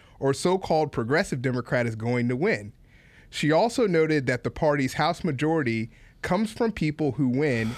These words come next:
in much more difficult district. Miss Clinton also took a veiled, a veiled jab at the Biden administration and congressional Democrats in an effort to create distance. Listen to what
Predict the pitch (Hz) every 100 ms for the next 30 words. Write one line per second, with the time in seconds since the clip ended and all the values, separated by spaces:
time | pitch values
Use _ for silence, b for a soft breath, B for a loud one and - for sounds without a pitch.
0 | - 123 120 139 185 - - 147 143 123
1 | 139 156 - 131 113 139 127 - 82 -
2 | - - b b b b b b - 151
3 | - - 208 214 147 - 160 196 254 240
4 | 190 - 160 120 127 147 180 165 - -
5 | 143 143 113 131 160 185 131 151 180 160
6 | 123 123 107 127 143 151 147 147 - 123
7 | 120 - 117 110 107 120 - 139 117 139
8 | 123 123 107 101 - B - 135 143 165
9 | 185 170 - 151 139 139 117 147 147 -
10 | - - - - - b b - 113 123
11 | 165 151 151 147